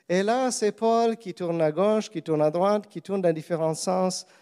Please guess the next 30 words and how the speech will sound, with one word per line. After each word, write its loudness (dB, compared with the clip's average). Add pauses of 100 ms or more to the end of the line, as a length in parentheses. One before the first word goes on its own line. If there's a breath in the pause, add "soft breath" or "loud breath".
(340 soft breath)
pour -2
chercher 0
la 2
volonté 0
de -2
Dieu. 2
Et 0
puis, -6
du -8
coup, 0
il -4
y -2
a, -4
il -16
y -12
a, -10
il -12
y -10
a -8
cette -2
vision 2
qui -10
lui -2
vient. 2 (460 soft breath)
Et 2
c'est -4
un 2
homme, 4
euh, -6
un, -8